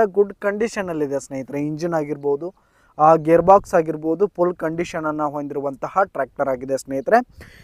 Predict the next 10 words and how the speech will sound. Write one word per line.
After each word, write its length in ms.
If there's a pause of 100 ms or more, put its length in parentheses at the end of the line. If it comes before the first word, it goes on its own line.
(140)
ಇನ್ನು 180
ಟೈರ್ 260
ಬಟನ್ಸ್ 360
ಕೂಡ 200 (300)
ಗುಡ್ 280
ಪರ್ಸೆಂಟ್‌ನಲ್ಲಿ 640
ಟೈರ್ 280
ಬಟನ್ಸನ್ನು 600
ಹೊಂದಿದೆ 380
ಸ್ನೇಹಿತರೆ. 720